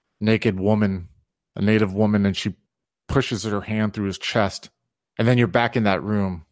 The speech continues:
sitting on the couch, and you have your father in the wheelchair before you, and he says, "Unlike others, William, I did not fail.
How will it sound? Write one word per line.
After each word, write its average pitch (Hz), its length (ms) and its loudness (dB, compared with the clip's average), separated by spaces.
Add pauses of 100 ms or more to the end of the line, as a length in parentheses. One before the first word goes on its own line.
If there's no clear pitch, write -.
(120)
sitting 104 280 -2
on 95 100 -2
the 95 60 -4
couch, - 520 -2 (440)
and 101 140 0
you 98 80 2
have 104 200 2
your 98 100 0
father 101 600 0
in 98 100 -2
the 98 80 0
wheelchair 101 420 0
before 98 320 -2
you, 95 200 0
and 95 80 0
he 92 60 0
says, 92 500 -2 (460)
"Unlike 107 540 2
others, 98 500 0 (200)
William, 90 500 -2 (320)
I 92 140 0
did 85 160 -6
not 85 240 -2
fail. - 520 -6